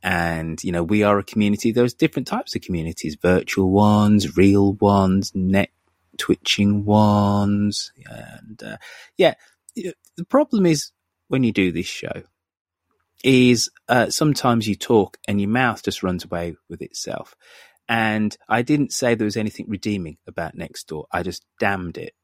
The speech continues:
And, and that was unfair. So, um, maybe Richard's got shares in, in Nextdoor and they're plummeted, right? And that's the reason why he's trying to, uh,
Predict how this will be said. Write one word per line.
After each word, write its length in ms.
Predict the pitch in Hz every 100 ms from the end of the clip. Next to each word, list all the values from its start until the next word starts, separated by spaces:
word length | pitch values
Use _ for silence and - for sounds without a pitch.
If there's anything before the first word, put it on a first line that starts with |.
| _ _
And, 220 | 90 90 -
and 180 | 107
that 140 | 104 -
was 140 | 82
unfair. 480 | 76 73 - 67 - _ -
So, 340 | - 98 85 - - - -
um, 260 | 113 110 - _ _ -
maybe 320 | 143 143 110
Richard's 420 | 98 - 90 -
got 240 | - -
shares 440 | - - 87 85 -
in, 200 | 80 82 -
in 160 | 87
Nextdoor 400 | 78 - - 87
and 60 | 82
they're 60 | 80
plummeted, 680 | - 95 87 85 - - - _ _ _ _ -
right? 180 | 78
And 120 | - 90
that's 120 | -
the 60 |
reason 240 | 90 87 87
why 120 | 90
he's 120 | 90
trying 320 | - 98 90
to, 200 | 87 92
uh, 140 | 92